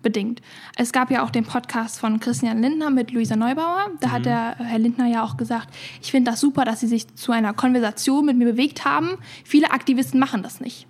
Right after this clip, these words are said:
Speaker 2: Mhm.
Speaker 1: Die sagen nur, was sie haben wollen und gehen dann nicht mehr in die Konversation rein." Und ich glaube, das fehlt.
Speaker 2: So, jetzt ist also die nächste Frage. Wir haben also jetzt, ähm, herausgearbeitet, dass es offensichtlich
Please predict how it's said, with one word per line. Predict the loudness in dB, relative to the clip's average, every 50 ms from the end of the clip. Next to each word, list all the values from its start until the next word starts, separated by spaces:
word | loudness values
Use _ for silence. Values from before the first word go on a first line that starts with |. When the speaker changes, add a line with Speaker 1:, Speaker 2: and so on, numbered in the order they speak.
| _ _ -20 -20 -20 -18 -14
Speaker 2:
Mhm. | -12 -12 -12 -12 -14 -18 -20 0 2
Speaker 1:
Die | 4 6
sagen | 6 6 4 4 2 2
nur, | 2 0
was | 0 -2
sie | -2 -4 -2
haben | 0 0 0 2 2
wollen | 2 2 2
und | 2 2 2
gehen | 2 2 2
dann | 2 2 4 4
nicht | 4 2 2 2
mehr | 2 4 4 2 0 -4 0 2
in | 4 4
die | 4 4
Konversation | 2 2 2 2 2 2 0 -2 -2 0 0 0 0 0
rein." | -2 -6 -10 -10 -12 -14 -16 -20 -20 -20 -20 -20 -18 -20 -18 -20 -20 -20 0 2
Und | 2
ich | 2 4
glaube, | 2 2 2 2 2
das | 0 -2 -2
fehlt. | -2 -2 -2 -2 -4 -10 -14 -20 -20 -20 _ _ _ _ _ -12 -6
Speaker 2:
So, | -2 0 0 0
jetzt | 0 -2
ist | -4 -2 -2
also | -2 -2 -2 -4
die | -4 -2
nächste | -2 -2 -4 -4 -6 -8 -10
Frage. | -10 -8 -8 -4 -2
Wir | -2
haben | 0 0
also | -2 -2 -2 -2
jetzt, | -2 -2 -4 -10 -12 -12 -14 -8 -4
ähm, | -2 -2 0 0 -2 -4 -4 -8 -12 -12 -10 -6
herausgearbeitet, | -4 -2 0 0 0 -2 -2 -4 -4 -2 -2 -4 -4 -4 -4 -4 -4 -6 -6 -6
dass | -8 -8
es | -8 -10 -6
offensichtlich | -6 -6 -4 -2 -2 -2 -2 -2 -4 -4 -2 -2 -2 -2 -4